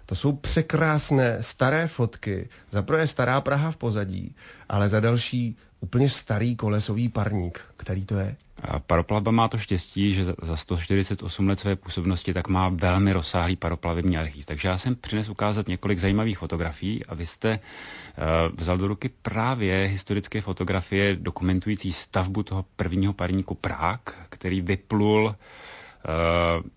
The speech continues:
Speaker 2: mezi Prahou a Štěchovicemi dvacátého šestého srpna osmnáct set šedesát pět.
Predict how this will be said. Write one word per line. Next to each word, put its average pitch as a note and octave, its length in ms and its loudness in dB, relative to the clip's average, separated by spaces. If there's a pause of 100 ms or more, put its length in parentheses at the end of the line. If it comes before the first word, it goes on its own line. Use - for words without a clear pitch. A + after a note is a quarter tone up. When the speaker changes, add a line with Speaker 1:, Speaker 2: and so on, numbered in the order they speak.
(200)
Speaker 2:
mezi F2 240 0
Prahou G#2 800 2
a F#2+ 60 -12
Štěchovicemi G#2+ 1040 -2 (440)
dvacátého G2 600 0
šestého F#2 420 -4
srpna F2 500 -4
osmnáct F2 400 -4
set F2 80 -4
šedesát D#2 480 -4
pět. - 340 -10